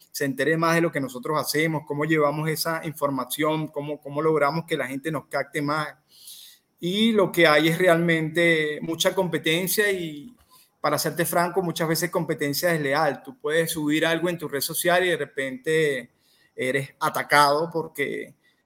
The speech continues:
eh, le, a la persona le pareció que lo que vio no estaba adecuado. Entonces, a partir de allí se genera,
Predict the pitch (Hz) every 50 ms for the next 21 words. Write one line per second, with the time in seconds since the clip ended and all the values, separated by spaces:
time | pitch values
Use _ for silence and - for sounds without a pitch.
0 | _ _ _ - 131 123 - - - - - - 139 135 131 - 139 139 139 123
1 | _ - - - 135 143 151 165 170 170 156 139 139 131 - - 139 131 123 143
2 | 151 156 160 156 147 135 131 131 131 131 139 147 143 143 - 151 143 143 143 143
3 | 143 127 120 - 160 185 214 208 185 151 139 135 120 - 156 143 143 131 120 131
4 | 120 113 - 131 127 127 143 151 151 147 143 - 165 151 147 135 131 127 127 127
5 | 143 143 147 139 131 123 113 110 117 -